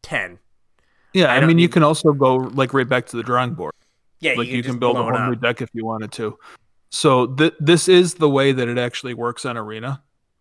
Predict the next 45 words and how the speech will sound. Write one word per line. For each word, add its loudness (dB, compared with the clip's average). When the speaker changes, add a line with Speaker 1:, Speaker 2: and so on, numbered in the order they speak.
Speaker 1:
Yeah. -4
Speaker 2:
They -4
let -4
you -4
change -6
your -4
deck -4
as -8
much -8
as -8
you -4
want, -2
but 2
when -2
you're -4
playing, 0
like, -4
in -8
a -8
real -2
tournament, -10
that -4
is -8
not -2
the -4
way -8
it -12
works. -12
You -4
have -2
to, -4
you -12
have -2
to -18
play -6
your -4
registered -8
deck. -10
Speaker 1:
Yeah. -14
Speaker 2:
So -14
that's 0
where -4
the -6
difference -14
is. -12